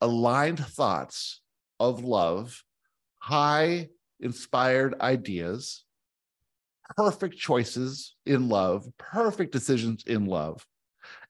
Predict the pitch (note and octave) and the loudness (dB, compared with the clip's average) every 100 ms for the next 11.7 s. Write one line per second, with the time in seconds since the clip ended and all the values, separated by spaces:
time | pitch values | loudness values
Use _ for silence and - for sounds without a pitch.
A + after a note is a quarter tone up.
0 | - D#3 D#3 D#3+ G#3+ G#3+ F3 D3+ C3+ B2+ | -2 0 0 4 4 4 0 4 6 4
1 | B2 G#2+ - A#2 A2 A2+ G2+ G2+ - - | 2 -2 -2 0 0 -2 -4 -6 -4 -2
2 | A2+ - - G2 F2+ F#2 D#2+ - - _ | 0 0 0 0 0 -4 -6 -6 -14 _
3 | _ _ _ _ _ _ _ _ _ _ | _ _ _ _ _ _ _ _ _ _
4 | _ _ _ - B2 D#3+ G3 - C#3 C#3 | _ _ _ -8 -4 2 2 2 2 4
5 | F3 G3+ C3+ G#2 F#2 G#2+ - - _ _ | 4 4 2 2 0 -2 -6 -14 _ _
6 | _ - C#3+ C3 - C3 B2 - G#2 - | _ -2 0 0 -4 -6 -6 -6 -8 -8
7 | - _ _ _ _ _ _ _ - - | -20 _ _ _ _ _ _ _ -18 -2
8 | C#3 C#3+ G#3+ B3+ F#3+ E3 C#3+ C3 E3 F3 | 2 2 2 4 4 4 0 2 4 4
9 | C#3+ A#2+ A#2+ F3 G3+ F#3+ E3 D3+ C#3 C#3 | 2 2 4 4 2 2 0 2 4 4
10 | C3 B2 A2 G#2 - F#3 F3+ - G#2 F3 | 4 2 0 -2 -2 -2 -2 -8 -2 -2
11 | F3 C#3 - E3+ - - | 0 -2 -2 -6 -8 -12